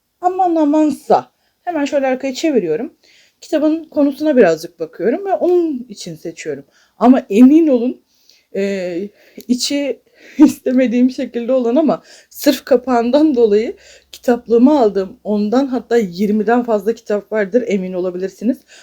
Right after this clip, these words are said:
Hatta şunu da söyleyeyim. Kapağını beğenmediğim için almayı pişman olduğum da çok fazla kitap var. Ben de böyle biriyim işte, ne yaparsınız?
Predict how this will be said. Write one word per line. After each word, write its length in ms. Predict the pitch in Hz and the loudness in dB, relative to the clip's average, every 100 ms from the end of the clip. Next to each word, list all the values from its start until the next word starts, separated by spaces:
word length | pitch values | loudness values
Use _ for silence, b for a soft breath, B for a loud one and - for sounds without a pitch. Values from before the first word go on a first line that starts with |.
| b _ | b _
Hatta 520 | - 277 285 240 240 | -2 -2 0 0 0
şunu 300 | - 269 247 | 0 0 2
da 120 | 226 | -2
söyleyeyim. 560 | - 226 208 226 349 - b b b _ | 0 0 0 -2 -4 -10 b b b _
Kapağını 680 | - 220 - 254 302 240 175 | -6 -6 0 2 2 2 2
beğenmediğim 720 | 196 285 370 262 214 208 202 | 4 4 4 2 2 0 -4
için 280 | - 202 - | -6 -10 -6
almayı 480 | - 294 311 208 202 | 2 4 4 2 -2
pişman 480 | - 214 254 302 277 | -8 -4 0 0 2
olduğum 340 | 269 247 302 | 0 0 0
da 100 | 254 | 2
çok 200 | 240 214 | 2 0
fazla 300 | 190 170 156 | -2 -6 -6
kitap 360 | - - - - | -10 -10 -10 -12
var. 140 | - _ b b b b b b b b _ _ _ _ _ _ _ _ _ _ _ _ _ | -20 _ b b b b b b b b _ _ _ _ _ _ _ _ _ _ _ _ _
Ben 220 | 208 185 | -6 -4
de 120 | 175 196 | -4 0
böyle 320 | 247 277 254 | 0 -2 -6
biriyim 300 | 208 190 175 | -8 -10 -12
işte, 240 | - 185 185 | -14 -10 -4
ne 40 | |
yaparsınız? 760 | 247 247 294 285 - - - | -2 -2 -6 -8 -20 -20 -20